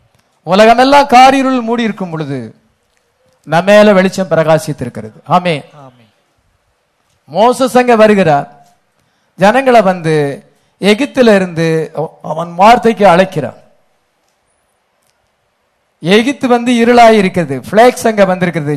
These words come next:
Speaker 1: Judgment அங்க வந்திருக்கிறது. ஒரு கூட்டமான ஜனங்களை ரத்தத்தின் அடியிலே கொண்டு வந்து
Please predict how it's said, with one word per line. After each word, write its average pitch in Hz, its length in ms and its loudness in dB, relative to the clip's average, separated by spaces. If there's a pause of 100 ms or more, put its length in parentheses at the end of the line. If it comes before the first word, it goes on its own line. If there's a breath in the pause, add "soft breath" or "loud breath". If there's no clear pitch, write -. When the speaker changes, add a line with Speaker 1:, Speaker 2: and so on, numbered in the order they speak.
Speaker 1:
Judgment 220 500 0
அங்க 185 180 0
வந்திருக்கிறது. 156 640 -6 (1300)
ஒரு 196 180 -4
கூட்டமான 254 460 0
ஜனங்களை 226 440 2
ரத்தத்தின் 220 460 -2
அடியிலே 202 440 0
கொண்டு 156 200 -6
வந்து 147 540 -8